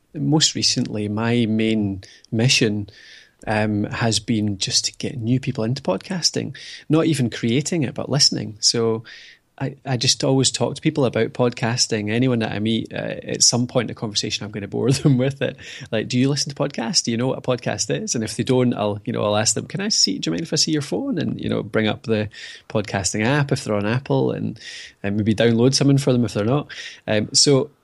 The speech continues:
I had all of this going on, and I would try and recommend shows to them and stuff like that. But you know what it's like, that you've got a few shows that you really like,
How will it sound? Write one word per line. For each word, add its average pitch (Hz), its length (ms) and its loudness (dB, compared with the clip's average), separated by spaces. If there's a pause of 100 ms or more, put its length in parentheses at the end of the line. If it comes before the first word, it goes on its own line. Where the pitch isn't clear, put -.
(140)
I 131 40 -2
had 165 240 0
all 165 200 4
of 113 100 0
this 120 300 0
going 113 260 0
on, 120 240 2
and 117 100 -2
I 110 140 0
would 113 120 -2
try 120 160 0
and 104 120 -2
recommend 110 420 -2
shows 131 360 2
to - 120 -6
them 131 160 0
and 127 120 0
stuff - 200 -4
like 120 140 -4
that. 117 160 -4
But - 160 -2 (400)
you 139 80 4
know 170 80 6
what 170 140 2
it's 127 160 2
like, 107 320 0
that 107 320 -2 (160)
you've 117 220 -4
got 113 180 2
a - 20 -6
few 117 160 -2
shows 107 360 0
that 104 100 -10
you 104 100 -4
really 107 220 0
like, 107 340 -2